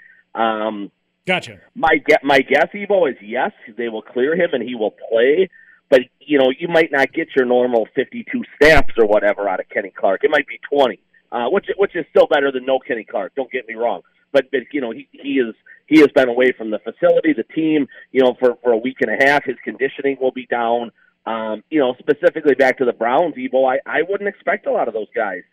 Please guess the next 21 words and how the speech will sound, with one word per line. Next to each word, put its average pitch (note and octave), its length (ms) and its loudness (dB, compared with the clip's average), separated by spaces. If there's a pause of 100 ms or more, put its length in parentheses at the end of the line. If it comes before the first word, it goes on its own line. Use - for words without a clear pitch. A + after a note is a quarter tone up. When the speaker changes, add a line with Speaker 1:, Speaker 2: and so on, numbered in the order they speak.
(720)
Speaker 1:
you D3+ 120 -4
know, A#2+ 120 -4
to A2+ 80 -8
get A#2 180 -6
cleared. A#2+ 240 -4
It A#2+ 100 -12
sounds D3 200 -2
like C3 160 -4
Baker's C#3+ 360 -2
got C#3+ 140 0
a C#3 60 -2
chance, C#3 400 -2 (500)
um, B2 500 0
and, A#2 260 -8
and, A#2+ 200 -6
and, A#2+ 300 -4
and A2+ 140 -2
he, A#2+ 260 -12
you A#2+ 160 0
know, G#2+ 240 0 (280)
at, B2 140 4